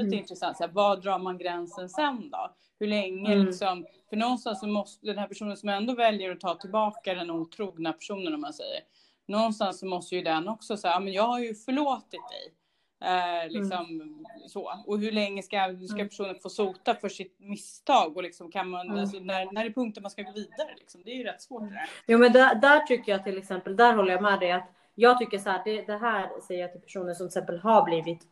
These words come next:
Speaker 2: eh, bedragna, att om du väljer, om du väljer att vara kvar med en person som har varit otrogen mot dig, då måste du också, då måste du också vara beredd på att, alltså, från den sekunden då du väljer det,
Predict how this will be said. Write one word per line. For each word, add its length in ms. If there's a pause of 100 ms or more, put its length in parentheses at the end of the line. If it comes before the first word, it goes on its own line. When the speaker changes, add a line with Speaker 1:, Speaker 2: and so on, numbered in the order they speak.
(180)
Speaker 2:
eh, 340
bedragna, 580 (300)
att 320
om 300
du 200
väljer, 800 (680)
om 200
du 180
väljer 440
att 160
vara 140
kvar 260
med 100
en 80
person 300
som 180
har 360
varit 300
otrogen 400
mot 60
dig, 320
då 140
måste 320
du 200
också, 560 (960)
då 160
måste 260
du 40
också 240 (280)
vara 380
beredd 300 (100)
på 80
att, 160 (760)
alltså, 200
från 200
den 180
sekunden 480
då 100
du 220
väljer 420
det, 260